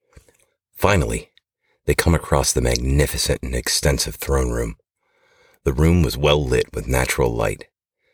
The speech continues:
The mighty tower, seen from outside, serves to redirect the sun's rays into the underground throne room. Several ornate mirrors serve that purpose. The walls were made of marble and onyx,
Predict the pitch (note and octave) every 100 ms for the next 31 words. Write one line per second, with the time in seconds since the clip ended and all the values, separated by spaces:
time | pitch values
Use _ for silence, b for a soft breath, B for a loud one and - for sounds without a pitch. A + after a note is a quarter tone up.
0 | _ _ _ C#2 D2 C#2+ - - C#2+ A#1
1 | G#1+ - D2+ C2+ C#2 B1+ - - C#2 G#1+
2 | G1+ - _ _ _ - - G2+ F#2 E2+
3 | C#2+ D2+ C2 C#2 - - - C#2+ B1+ C#2
4 | B1 G1+ - C2+ C2+ C#2 - D2 C2 C2+
5 | C#2 C2+ - D2 A#1 G#1+ G#1+ - _ _
6 | _ _ - - F#2+ G#2 - E2+ E2 D#2
7 | - C#2 B1+ E2 D#2 - - _ - -
8 | F2+ C#2+ A#1 - - - - - - _
9 | _ _ _ _ _ _ _ _ _ _
10 | _ _ - C#2+ E2 G#2+ F#2+ E2+ D2 D2
11 | B1+ B1 C2 D2 D2+ D#2+ D#2+ - - -
12 | - - -